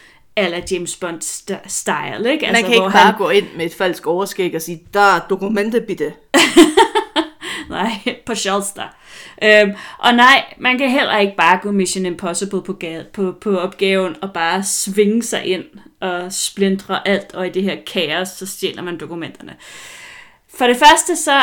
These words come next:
Speaker 1: er stedet rigtig godt bevogtet, og for det andet, så vil det også betyde sådan en rimelig dårlig stemning mellem Sovjet og Danmark, hvis det blev opdaget. Øhm, ja, og, og derfor så var den her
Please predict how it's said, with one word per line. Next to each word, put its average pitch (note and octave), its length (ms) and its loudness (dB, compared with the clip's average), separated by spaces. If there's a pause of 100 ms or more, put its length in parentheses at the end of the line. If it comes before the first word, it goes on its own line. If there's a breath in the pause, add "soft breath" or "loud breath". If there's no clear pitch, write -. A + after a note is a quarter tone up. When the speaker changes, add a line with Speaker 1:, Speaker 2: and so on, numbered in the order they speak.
(120)
Speaker 1:
er A#3+ 340 4 (120)
stedet A#3 600 -2
rigtig G3+ 240 -2
godt F#3+ 180 -6
bevogtet, A3+ 580 -4
og G#3 80 -6
for A3+ 120 -6
det G#3 180 -2
andet, A3+ 340 -2
så B3+ 520 -2
vil A#3+ 240 -2
det G#3+ 160 -2
også - 380 -2
betyde B3+ 280 -6
sådan B3+ 160 -8
en B3 60 -12
rimelig B3+ 360 -2
dårlig G#3+ 360 -2
stemning C4+ 800 2 (360 loud breath)
mellem A#3+ 560 -4 (200 loud breath)
Sovjet G#3 560 -4 (140)
og G3+ 160 0
Danmark, G3 600 -2
hvis G3 260 -4
det G3+ 120 -6
blev G3 180 0
opdaget. D#3+ 580 -6 (640)
Øhm, F3+ 640 -4 (1040 soft breath)
ja, E3+ 180 -2 (480 loud breath)
og, G#3 160 2 (200)
og A#3 200 0
derfor A#3+ 440 4
så A3+ 240 0
var G3+ 200 2
den G#3 180 -2
her G3+ 160 0